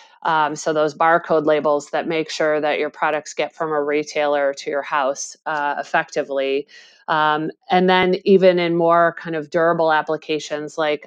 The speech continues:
on your H V A C equipment outside. So it's products that have to withstand some real environmental conditions. Um, so we're kind of everywhere.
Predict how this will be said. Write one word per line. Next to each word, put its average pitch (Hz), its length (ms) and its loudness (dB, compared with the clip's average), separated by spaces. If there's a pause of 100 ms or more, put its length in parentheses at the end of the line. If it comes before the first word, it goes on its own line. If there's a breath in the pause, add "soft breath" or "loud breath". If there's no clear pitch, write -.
on 156 260 -2
your 147 320 -2
H 160 300 -6
V 160 160 -2
A 151 160 2
C 156 280 -2
equipment 147 440 -4
outside. 139 720 -4
So 160 340 -8
it's - 300 -8 (320 soft breath)
products 156 380 -2
that 151 100 -6
have 151 180 -4
to 151 100 -4
withstand 151 540 -6
some 151 160 -12
real 151 420 -2 (260)
environmental 151 880 0
conditions. 143 840 -10 (360 loud breath)
Um, 165 180 0
so 185 160 4
we're 185 100 4
kind 247 280 0
of 202 180 2
everywhere. 214 760 4